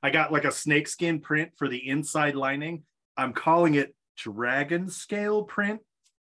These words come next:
for obvious reasons. Um, I'm in this thing about two hundred and fifty bucks. Like,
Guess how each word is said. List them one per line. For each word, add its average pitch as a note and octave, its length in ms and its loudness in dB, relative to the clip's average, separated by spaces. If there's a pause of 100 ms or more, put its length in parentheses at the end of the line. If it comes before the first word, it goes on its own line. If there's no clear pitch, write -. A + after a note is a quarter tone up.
(140)
for A2 240 0
obvious G2+ 600 -4
reasons. G#2+ 540 -10 (800)
Um, B2 420 0 (420)
I'm B3 300 4 (120)
in G3+ 260 0
this E3+ 220 2
thing C3+ 260 -2
about D#3+ 640 0 (100)
two D#3+ 180 0
hundred C3+ 280 -6
and G#2+ 160 -12
fifty - 260 -10
bucks. - 560 -12
Like, A#2+ 320 -2